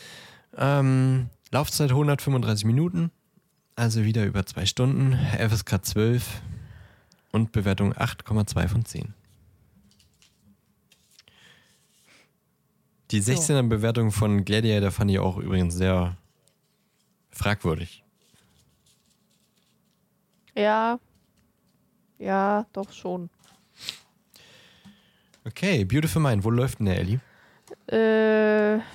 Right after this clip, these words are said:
Speaker 2: bei Paramount Plus.
Speaker 1: Hm. Toll.
Speaker 2: <laughs> Ja.
Speaker 1: Ja.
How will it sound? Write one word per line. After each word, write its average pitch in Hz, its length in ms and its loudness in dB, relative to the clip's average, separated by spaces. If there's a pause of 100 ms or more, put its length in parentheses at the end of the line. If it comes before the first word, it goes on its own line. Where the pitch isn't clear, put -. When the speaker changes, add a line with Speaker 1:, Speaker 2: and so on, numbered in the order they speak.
Speaker 2:
bei 196 140 -2
Paramount 208 480 0
Plus. - 400 -4 (1400)
Speaker 1:
Hm. 98 200 -12 (840)
Toll. 117 360 -4 (600)
Speaker 2:
<laughs> 247 200 0 (3000)
Ja. 165 180 2 (580)
Speaker 1:
Ja. 107 460 -4